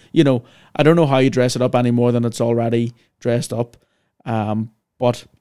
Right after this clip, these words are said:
if it's good behind the scenes content, if it's entertaining, if it's not over dramatized like Drive to Survive has become and just tells the truth, but from a behind the scenes point of view, that'll be exciting.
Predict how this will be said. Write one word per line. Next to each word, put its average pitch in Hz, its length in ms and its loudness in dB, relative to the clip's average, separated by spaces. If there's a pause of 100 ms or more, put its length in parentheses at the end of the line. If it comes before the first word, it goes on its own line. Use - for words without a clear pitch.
(1200)
if 135 160 0
it's 123 80 -4
good 139 300 2
behind 127 280 0
the 117 60 -4
scenes 120 240 -2
content, 120 460 -6
if 123 100 -6
it's 107 100 -8
entertaining, 120 600 -4
if 117 180 -6
it's - 140 -8
not 131 260 0 (520)
over 135 320 4
dramatized 127 720 0
like 120 140 -2
Drive 117 240 -2
to 120 100 -8
Survive 117 380 -4
has 123 180 -4
become 123 460 -4 (360)
and 123 140 -2
just 120 180 -4
tells 123 340 -2
the - 60 -14
truth, 120 380 -4
but 120 100 -8
from 117 200 -6
a 117 80 -4
behind 123 400 -4
the 120 80 -8
scenes 117 300 -6
point 117 280 -8
of 110 60 -10
view, 123 260 -2 (1000)
that'll 139 340 0
be 127 140 0
exciting. 117 480 -4